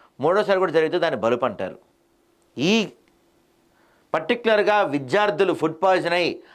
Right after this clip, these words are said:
అస్వస్థతకు గురవటం ఈ మధ్య కాలంలో వారానికి ఒకసారన్నా వింటూనే ఉన్నాం. మరి ఎందుకు చర్యలు తీసుకోవట్లేదు?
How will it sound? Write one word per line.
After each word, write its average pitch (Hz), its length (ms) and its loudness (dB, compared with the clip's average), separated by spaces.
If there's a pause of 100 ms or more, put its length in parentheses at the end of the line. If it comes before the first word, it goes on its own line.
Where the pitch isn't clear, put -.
(220)
అస్వస్థతకు 175 540 0
గురవటం 143 560 0
ఈ 170 260 -2
మధ్య 165 300 -2
కాలంలో 139 760 0 (300)
వారానికి 202 460 2
ఒకసారన్నా 156 540 0
వింటూనే 123 500 -2
ఉన్నాం. 95 300 -2 (840)
మరి 143 120 2
ఎందుకు 190 300 -2
చర్యలు 190 380 2
తీసుకోవట్లేదు? 131 800 -2